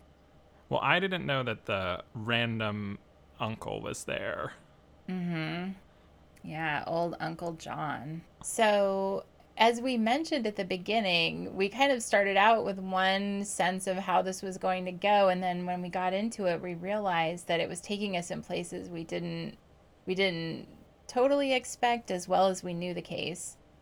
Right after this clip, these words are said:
Speaker 2: And so we're gonna change up our format just a little bit on this one, and we're actually gonna do a three-parter, our first three-parter. And so our next episode, when we come back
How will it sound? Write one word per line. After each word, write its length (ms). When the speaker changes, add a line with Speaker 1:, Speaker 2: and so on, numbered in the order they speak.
Speaker 2:
And 160
so 760
we're 180
gonna 200
change 260
up 100
our 120
format 460
just 260
a 40
little 300
bit 240
on 200
this 240
one, 380
and 560
we're 240
actually 460
gonna 200
do 180
a 140
three-parter, 1120
our 100
first 420
three-parter. 760
And 240
so 840
our 160
next 680
episode, 720
when 180
we 80
come 300
back 580